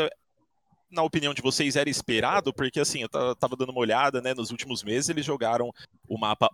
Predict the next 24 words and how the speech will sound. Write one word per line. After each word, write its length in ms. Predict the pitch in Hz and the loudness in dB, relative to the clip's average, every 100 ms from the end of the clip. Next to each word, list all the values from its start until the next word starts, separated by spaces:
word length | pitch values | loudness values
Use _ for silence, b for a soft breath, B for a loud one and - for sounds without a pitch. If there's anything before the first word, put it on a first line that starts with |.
| - | 4
oito 320 | 143 208 143 | 2 0 -6
vezes 460 | - 135 180 170 | -2 -2 -2 -6
e 60 | 156 | -8
garantiram 540 | - 147 135 - 147 | 0 0 0 -2 -4
sete 440 | 135 - 127 139 - | -2 0 0 0 -4
vitórias, 680 | 123 - 95 92 85 87 85 | -10 -2 0 0 -2 -6 -6
né? 120 | 92 | -10
Então, 280 | 95 - 110 120 117 | -10 -8 -6 -6 -6
ó, 140 | 104 107 | -4 -4
já 180 | 104 127 | -2 0
era 160 | 127 | 0
de 80 | 131 | -2
se 100 | - | -4
esperar 460 | - - 123 104 107 | -4 -4 -4 -2 -2
aí, 240 | 98 113 b - - | -4 -6 b -18 -4
principalmente 560 | 190 - 147 127 120 | -4 -2 -4 -4 -8
com 80 | 120 | -10
um 20 | |
C 140 | - 123 | -6 -6
T 140 | - | -4
extremamente 720 | 117 - 117 120 117 110 - - - | -4 -4 -6 -8 -10 -10 -12 -12 -16
forte 420 | 98 104 160 - | -6 -4 -2 -6
deles, 520 | - 90 127 143 92 | -8 -8 -6 -6 -8
né? 160 | 92 113 | -8 -12